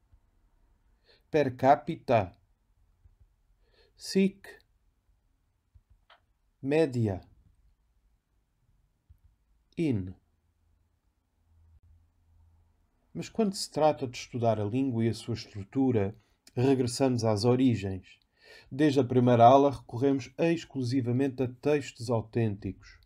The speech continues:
escritos e sentidos por romanos ou por quem usava o latim como língua de produção literária ou científica.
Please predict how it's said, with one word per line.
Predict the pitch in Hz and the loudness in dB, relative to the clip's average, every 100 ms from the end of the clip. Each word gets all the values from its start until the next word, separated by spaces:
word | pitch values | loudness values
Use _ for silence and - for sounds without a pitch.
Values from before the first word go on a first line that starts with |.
| _ _ - - - | _ _ -20 -20 -20
escritos | - - 170 202 196 | -18 -4 0 0 -2
e | - | -10
sentidos | 120 143 127 123 160 120 | -4 -2 -2 -4 -10 -10
por | - 117 | -12 -8
romanos | 107 107 101 117 160 170 - _ _ - | -4 -4 0 0 -2 -8 -16 _ _ -8
ou | 160 | -6
por | 160 | -6
quem | - 165 | -4 -4
usava | 160 135 131 117 | -2 0 0 2
o | 123 | 2
latim | 131 127 123 107 101 104 | 2 -2 -4 -4 -4 -6
como | 135 131 131 | -4 -2 0
língua | 127 113 110 | 0 -2 -4
de | |
produção | - 117 110 - 117 104 | -8 -14 -14 -8 -4 -2
literária | 104 101 117 127 110 | -4 -2 0 2 0
ou | 101 | -2
científica. | - 127 131 139 117 101 - 95 | -4 -8 -6 -8 -8 -10 -12 -18